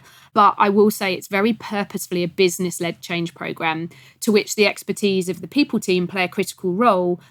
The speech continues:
but alongside and with colleagues from the business. So, uh, to bring it to life for you in terms of how this plays out for us at Arcadis. So Jacqueline, I mentioned earlier, our Chief People Officer, she's an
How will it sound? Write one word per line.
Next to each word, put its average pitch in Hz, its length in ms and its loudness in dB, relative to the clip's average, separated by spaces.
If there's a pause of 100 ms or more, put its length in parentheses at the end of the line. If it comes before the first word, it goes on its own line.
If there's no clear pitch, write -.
(160)
but 208 120 4
alongside 196 880 2
and 180 280 -2
with 180 320 0
colleagues 165 340 -4
from 175 100 -10
the 160 60 -8
business. 185 480 -6 (560)
So, 226 280 4
uh, - 120 -6 (240)
to - 100 -8
bring 220 180 4
it - 100 -4
to - 100 -6
life 196 320 4
for 185 140 2
you 175 280 4 (360)
in 196 80 -6
terms 180 180 -2
of 165 80 -8
how 180 220 2
this 175 120 0
plays 180 240 0
out 165 200 -4
for 175 160 -2
us - 180 -2
at - 80 -12
Arcadis. 165 380 -2
So 180 400 2 (640)
Jacqueline, 220 400 2
I 190 40 2
mentioned 185 300 0
earlier, 185 340 4
our 175 80 2
Chief 185 240 -6
People 196 260 -4
Officer, 220 420 -2
she's 220 360 2
an 190 260 -4